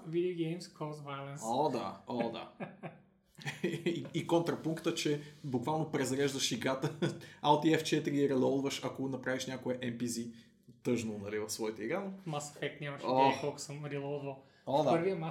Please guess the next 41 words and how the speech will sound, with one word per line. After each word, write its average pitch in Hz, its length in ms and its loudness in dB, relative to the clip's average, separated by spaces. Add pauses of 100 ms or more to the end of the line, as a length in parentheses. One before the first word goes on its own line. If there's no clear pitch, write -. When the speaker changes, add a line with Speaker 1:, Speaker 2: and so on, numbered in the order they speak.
(120)
Speaker 2:
Effect 160 380 -6
релоудвах 156 460 -2 (480)
постоянно 180 1000 2
на 160 140 0
всеки 165 380 -4
пет 165 300 -4
минути, 156 540 -4 (560)
защото 165 260 -4
съм 170 120 -4
засегнал 151 500 -2
чувствата - 420 -8
на 147 120 -2
някой, 143 320 -4
Speaker 1:
Абсолютно. 135 360 2
Speaker 2:
на 147 100 -2
някой 147 240 -4
Н 147 160 -6
П 123 80 -10
С, - 220 -14
което 143 260 -10
няма 135 160 -6
никакво 135 220 -12
значение. 135 560 -10
Speaker 1:
<laughs> 196 280 2
Speaker 2:
Някой - 280 2
Н 311 80 -6
П 262 80 -2
С - 120 -4
е 294 80 -2
на 269 160 2
майната 220 400 -2
си, 196 160 -8
което 220 440 0 (120)
знам 190 460 0
от 214 100 0
уикито, 170 540 -2 (200)
че - 140 -14
квеста 190 300 4
му 175 80 0
е 165 80 4 (140)
безмислен. 165 640 2